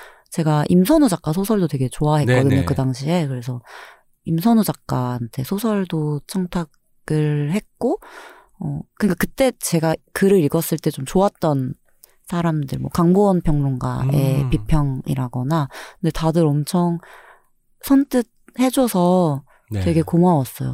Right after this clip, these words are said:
Speaker 1: 더 좀 주목받는 잡지에 발표하면 그들한테도 좀 더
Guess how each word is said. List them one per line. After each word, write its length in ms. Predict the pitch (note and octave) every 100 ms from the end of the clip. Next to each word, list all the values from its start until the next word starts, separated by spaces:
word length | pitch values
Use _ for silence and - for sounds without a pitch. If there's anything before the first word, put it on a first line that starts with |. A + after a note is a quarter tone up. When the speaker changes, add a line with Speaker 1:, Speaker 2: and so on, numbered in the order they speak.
| -
Speaker 1:
더 360 | D3 C#3+ C#3 C3
좀 300 | D3+ D3 C#3
주목받는 600 | F3+ G3+ - G#3+ G#3 G3
잡지에 540 | D3+ _ - D#3+ D#3+
발표하면 1040 | D3+ C3 - G3 F#3+ E3+ D#3 D#3 D#3 C#3+ C3+
그들한테도 600 | D3 D3+ E3 D#3 D#3 C#3+
좀 240 | - G3+
더 280 | D#3+ C3+